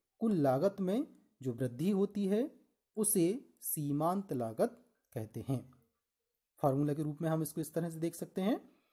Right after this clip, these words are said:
एमसी equal to टीसीएन minus टीसीएन minus वन। यहाँ पर एमसी जो है, ये मार्जिनल कॉस्ट को बतलाता है और टीसीएन,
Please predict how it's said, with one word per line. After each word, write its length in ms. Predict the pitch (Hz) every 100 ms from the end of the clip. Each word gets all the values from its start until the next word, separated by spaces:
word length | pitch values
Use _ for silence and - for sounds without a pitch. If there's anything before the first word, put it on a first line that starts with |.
| _ _
एमसी 480 | 175 190 202 - 226
equal 320 | 196 - 180
to 280 | 147 170 285 330 - _ _ -
टीसीएन 920 | 156 165 - 196 226 - 160 175 247 359 - _ _ _ -
minus 520 | 127 147 190 202 262 - - -
टीसीएन 920 | 170 185 - 202 247 - 214 254 254
minus 400 | 202 175 170 139
वन। 260 | 135 131 92 - _ _ _ _ _ _ _ _ _ _ _ 127
यहाँ 280 | 151 202
पर 320 | 262 160 262 - _ _ _ _ _ _ _ _ -
एमसी 440 | 160 185 208 247
जो 140 | 240 233
है, 220 | 220 277 - _ _ _ _ -
ये 140 | 143
मार्जिनल 420 | 165 143 139 160
कॉस्ट 260 | 170 156 143
को 100 | -
बतलाता 400 | 185 190 190 202
है 220 | 190 220 254 _ _ _ _ _ _ _ _ _ _ _ _ -
और 200 | 156 170 - - _ _ _ -
टीसीएन, 880 | 214 226 - 240 - 185 170 110